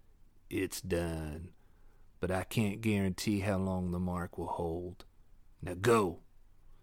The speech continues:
The cease spell is wearing off, but beware. These monsters might be faster now that they have their balance. If you can lead them to the field that belongs to Farmer Kane, I'll be along with the sister once we revive her."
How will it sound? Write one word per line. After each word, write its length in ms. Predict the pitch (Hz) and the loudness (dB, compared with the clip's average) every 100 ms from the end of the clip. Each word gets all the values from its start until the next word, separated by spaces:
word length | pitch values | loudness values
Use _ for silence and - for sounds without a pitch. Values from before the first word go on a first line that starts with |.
| - | -2
The 80 | 98 | 2
cease 360 | - 135 117 | 6 6 4
spell 320 | - 113 107 | 2 2 2
is 140 | 98 107 | 2 2
wearing 340 | 104 98 95 | 2 4 2
off, 300 | 92 85 85 - - - - - | 0 -2 -6 -12 -16 -16 -14 0
but 200 | 98 87 | 0 2
beware. 640 | 101 101 113 107 92 90 - - - - - - | 0 4 6 6 4 0 -6 -20 -20 -20 -20 0
These 300 | 104 101 101 | 2 4 4
monsters 500 | 113 104 101 107 95 | 6 6 4 2 4
might 280 | 104 98 - | 4 4 2
be 100 | 101 | -2
faster 540 | - 113 104 - 101 | 2 4 4 2 0
now 200 | 92 92 90 | 2 0 -2
that 160 | 92 | -2
they 100 | 92 | -2
have 240 | 90 95 92 | 0 -2 0
their 140 | 90 | -2
balance. 680 | 95 92 92 85 87 - - - - - - - | 0 0 0 -2 -6 -10 -14 -20 -20 -20 -20 -6
If 180 | - - | -4 0
you 120 | 107 | 2
can 240 | - 104 104 | 4 2 6
lead 260 | 110 117 | 6 8
them 160 | 120 120 | 6 6
to 120 | 135 | 6
the 120 | 120 | 4
field 300 | - 127 113 | 8 10 10
that 160 | 107 117 | 6 4
belongs 340 | 113 113 110 | 6 8 6
to 100 | - | 0
Farmer 360 | - 110 110 107 | 4 4 4 2
Kane, 520 | - 113 107 107 110 - - - - - | 2 4 6 4 2 -4 -20 -20 -6 0
I'll 160 | 98 | 0
be 160 | 95 107 | 4 6
along 400 | 104 107 104 101 | 6 8 6 6
with 160 | 98 | 2
the 80 | - | 2
sister 480 | 104 - 101 - 92 | 0 2 2 0 -2
once 340 | 90 92 90 | -2 -2 -2
we 120 | 98 87 | -2 -2
revive 500 | 85 87 82 82 82 | -2 -4 -4 -4 -6
her." 420 | - 82 101 | -8 -8 -10